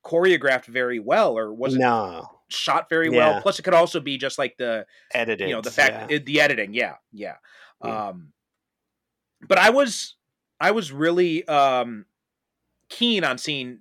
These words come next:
Speaker 1: Tui Trang in it when I found out that she was in it, because it was, it was nice to see her in something that wasn't Power Rangers. And, you know,
Speaker 2: For
Speaker 1: if
Speaker 2: sure,
Speaker 1: she had,
Speaker 2: yeah.
Speaker 1: if she had survived, I think it would have been really interesting to see what kind of career she would have had going forward.
Speaker 2: Yeah.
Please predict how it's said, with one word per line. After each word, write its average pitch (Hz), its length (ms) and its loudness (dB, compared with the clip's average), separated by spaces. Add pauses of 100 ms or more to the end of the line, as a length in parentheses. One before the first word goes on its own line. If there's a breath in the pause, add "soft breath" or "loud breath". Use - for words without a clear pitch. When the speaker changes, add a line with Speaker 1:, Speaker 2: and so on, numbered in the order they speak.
Speaker 1:
Tui 143 240 -4
Trang 202 260 -4
in 131 80 -4
it 113 80 -10
when 120 80 -8
I 120 60 -4
found 127 260 -6
out 120 140 -4
that 113 120 -12
she - 180 -10
was 110 180 -12
in 185 100 -2
it, 104 120 -4
because 117 340 -10
it 156 160 -10
was, 135 340 -4 (680 soft breath)
it 202 140 -8
was 185 220 0
nice 175 280 0
to 185 100 -8
see 175 240 -8
her 160 140 0
in 143 80 -8
something 147 360 -8
that 127 180 -4
wasn't 120 380 -6
Power 110 280 -6
Rangers. 73 520 -20
And, 113 460 -8
you 127 100 -16
know, 101 140 -10
Speaker 2:
For 127 100 -6
Speaker 1:
if 123 120 -6
Speaker 2:
sure, - 20 -4
Speaker 1:
she 147 200 -4
had, 135 180 -2
Speaker 2:
yeah. 117 60 -10 (220)
Speaker 1:
if 151 120 -4
she 196 140 -4
had 165 120 0
survived, 135 500 2
I 117 60 -6
think 143 120 -8
it 139 60 -12
would 127 100 -8
have 113 100 -12
been 117 180 -10
really 123 200 -6
interesting 123 280 -12
to 101 60 -16
see 117 180 -12
what 107 180 -12
kind 117 140 -10
of 107 80 -14
career 101 360 -14
she - 180 -16
would 95 160 -14
have 80 120 -16
had 85 240 -12 (140)
going 90 320 -18
forward. 143 280 2
Speaker 2:
Yeah. - 180 -6